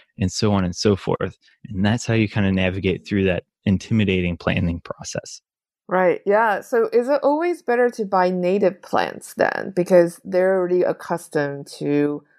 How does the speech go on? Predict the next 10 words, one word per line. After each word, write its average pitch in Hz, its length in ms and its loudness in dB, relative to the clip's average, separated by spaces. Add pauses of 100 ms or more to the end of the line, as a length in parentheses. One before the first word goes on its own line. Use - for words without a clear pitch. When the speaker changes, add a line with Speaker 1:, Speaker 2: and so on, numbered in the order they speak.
(180)
Speaker 2:
the 160 80 -2
local 170 340 4
soil 151 360 0
condition 147 760 -2
and 139 200 -2
rainfall - 560 0
and - 120 -2
all - 120 0
that - 180 -2
stuff. - 340 -8